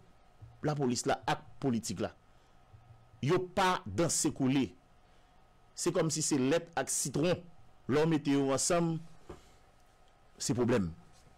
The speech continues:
Personne pas attendait. Dieu seul sait combien de fois nous fait des émissions ici, hein. Combien de fois nous recevons des gens qui sont très avisés ici, hein. Combien de fois nous recevons soit des anciens policiers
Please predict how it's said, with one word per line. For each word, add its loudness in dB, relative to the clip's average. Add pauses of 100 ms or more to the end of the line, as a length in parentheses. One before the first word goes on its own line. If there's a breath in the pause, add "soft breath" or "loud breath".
(2750 loud breath)
Personne -2
pas -2
attendait. -6 (1040 loud breath)
Dieu 0
seul 2
sait 0 (680)
combien 0
de 2
fois 0
nous -2
fait -4
des 0
émissions -2
ici, -2
hein. -4 (580 loud breath)
Combien 2
de 4
fois 2
nous 0
recevons 0
des 2
gens -2
qui -6
sont -4
très 2
avisés 0
ici, -2
hein. -2 (400 loud breath)
Combien 0
de 4
fois 2
nous 2
recevons 2
soit 0
des 0
anciens -2
policiers -2